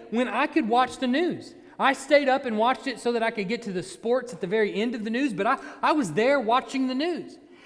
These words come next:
And if there was something bad coming on, the newscaster would say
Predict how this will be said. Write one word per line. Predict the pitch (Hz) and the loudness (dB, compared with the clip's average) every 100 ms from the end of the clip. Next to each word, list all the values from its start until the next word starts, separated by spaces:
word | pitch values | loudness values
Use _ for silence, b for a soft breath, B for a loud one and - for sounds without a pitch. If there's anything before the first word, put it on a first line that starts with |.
| B | B
And | 247 302 | 2 4
if | 302 | 4
there | 311 | 2
was | 302 - | 0 2
something | 302 311 220 | 0 2 -2
bad | 156 196 226 254 | 0 2 2 0
coming | - 285 269 | -2 -2 0
on, | 277 294 | 2 2
the | 226 | 2
newscaster | 240 294 285 226 202 190 | 2 0 2 0 0 -4
would | 180 - | -4 -2
say | 190 151 | -2 -2